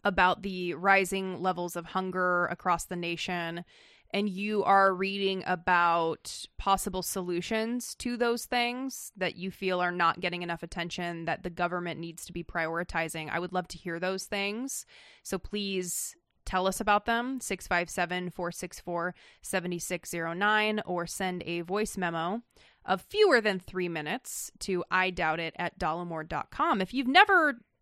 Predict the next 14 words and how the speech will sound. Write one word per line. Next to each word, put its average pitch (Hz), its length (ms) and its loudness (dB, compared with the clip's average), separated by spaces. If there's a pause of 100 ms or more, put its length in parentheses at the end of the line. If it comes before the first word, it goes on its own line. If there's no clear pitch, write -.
(260)
written 254 340 4
into 254 180 2
the 262 80 -2
show, 262 320 4
called 220 300 4
into 226 160 -2
the 208 100 -2
show, 220 380 4 (340)
save 262 400 4
the 277 120 2
information 226 880 -2 (420)
in 240 160 4
your 214 100 2
phone 220 540 0